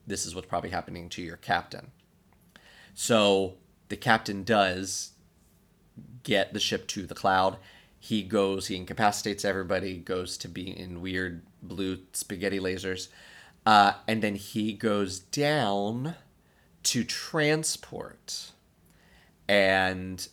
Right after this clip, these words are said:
they're able to quickly stop it mid-transport. And Crusher, Singer Argyle, and the Ferengi figure out how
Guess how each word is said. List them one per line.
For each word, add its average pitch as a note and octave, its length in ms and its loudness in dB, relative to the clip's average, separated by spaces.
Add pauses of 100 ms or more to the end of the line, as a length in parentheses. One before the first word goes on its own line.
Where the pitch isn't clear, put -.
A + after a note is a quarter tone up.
(140)
they're G2 420 0
able A2+ 520 0
to - 220 -12
quickly B2 680 -6
stop - 720 -2
it - 260 -4 (340)
mid-transport. G2+ 2000 -6 (680)
And F2 240 -8
Crusher, A#2 760 0 (1300)
Singer A#2+ 500 0
Argyle, G2 800 2 (500)
and F2 640 -4 (160)
the F2 160 -4
Ferengi G2 1040 -2 (440)
figure A2+ 720 0
out F#2+ 340 2
how F#2 500 -4